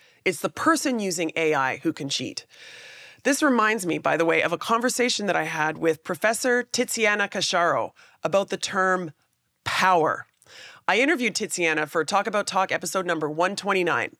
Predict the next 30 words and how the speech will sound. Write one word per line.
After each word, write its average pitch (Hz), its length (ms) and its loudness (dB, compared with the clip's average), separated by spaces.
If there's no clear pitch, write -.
I'll 160 80 4
leave 196 200 -2
a 208 40 0
link 190 220 0
to 170 80 -8
that 156 160 0
episode 151 340 -2
in 151 60 -2
the 151 60 -2
show 147 200 0
notes. - 380 -6
Tiziana 320 540 4
says 165 540 0
that 160 240 0
power 262 500 2
itself 170 600 0
is 170 180 -2
benign. 175 800 0
It's - 180 -4
what 214 160 2
you 208 100 -4
do 220 240 -2
with 294 180 -2
power 143 480 0
that 165 140 -2
makes 175 260 -2
it 156 100 -6
good 170 160 0
or 147 80 2
bad. 147 440 0